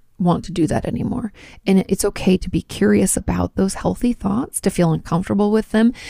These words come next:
and to have someone hold on to some of your stuff for a little while, your supplies, and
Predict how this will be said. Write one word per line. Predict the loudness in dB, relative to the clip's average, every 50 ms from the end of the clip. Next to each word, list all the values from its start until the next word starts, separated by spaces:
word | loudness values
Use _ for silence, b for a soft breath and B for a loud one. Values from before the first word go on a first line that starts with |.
| B B B
and | 2 2 4 4 2
to | 2 2 2 2 4
have | 2 2 2 2
someone | 4 4 4 4 4
hold | 2 2 2 2 4
on | 4 4 2 2
to | 0
some | 0 2 2 2
of | 4
your | 4 2 2
stuff | 0 -2 -2 -2 -4
for | -4 -2 0 0
a | 2 2
little | 2 0 0 0
while, | 0 0 0 0 0
your | -2 -4 -6
supplies, | -8 -8 -10 -6 -2 -2 0 0 2 2 2 2 0 B B B B B B B B B B 0
and | 2 4 6 6 4 2 0